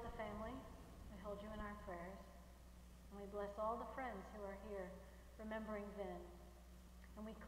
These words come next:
claim the promise that Jesus said, "Death is simply the gateway to a new life, an eternal life in the presence of God." He has won his reward. And he's preparing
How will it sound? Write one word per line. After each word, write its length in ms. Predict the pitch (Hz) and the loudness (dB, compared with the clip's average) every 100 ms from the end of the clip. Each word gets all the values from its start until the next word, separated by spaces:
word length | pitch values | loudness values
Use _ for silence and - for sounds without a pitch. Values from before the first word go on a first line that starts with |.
| 226 | 2
claim 300 | 254 277 269 | 4 4 2
the 100 | 254 | 2
promise 420 | 254 240 196 180 180 - - | 4 4 4 0 -4 -6 -4
that 100 | 185 | -4
Jesus 340 | - 208 190 190 - | 0 0 0 -2 0
said, 260 | 202 175 175 - - - - 190 | 0 2 0 -4 -8 -8 -8 -2
"Death 240 | 202 233 240 - | 4 4 4 0
is 100 | - - | -4 -2
simply 300 | 254 254 240 | -2 0 0
the 140 | 196 180 | 0 0
gateway 380 | 185 226 240 226 | 2 2 2 0
to 240 | 220 - 190 | -2 -4 -4
a 120 | 175 165 | -4 -4
new 120 | 190 208 | -2 -2
life, 320 | 185 175 180 - - - - - - - - | -2 -4 -6 -8 -8 -8 -10 -10 -10 -10 -6
an 100 | 190 190 | -6 -6
eternal 380 | 190 - 254 240 | -4 -2 0 2
life 240 | 220 202 185 190 | 2 0 0 -4
in 60 | |
the 120 | 185 | -4
presence 380 | - 185 175 175 | -4 -4 -4 -6
of 100 | 185 - | -6 -4
God." 280 | 180 160 165 - - - - - - - - - - - - - - - | -2 -2 -6 -8 -8 -10 -10 -10 -10 -10 -10 -10 -10 -10 -10 -10 -10 -6
He 120 | 254 254 | -2 2
has 120 | 240 190 | 2 2
won 160 | 220 226 220 | 2 2 0
his 100 | 196 | -2
reward. 460 | 196 202 233 247 170 170 - - - - - - - - - - - - - - - - - | 0 2 2 2 2 -2 -6 -8 -8 -10 -10 -10 -10 -10 -10 -10 -10 -10 -10 -10 -10 -10 -6
And 100 | 185 | -2
he's 100 | 226 | -2
preparing 680 | 226 214 - 233 233 226 | 0 0 2 4 6 4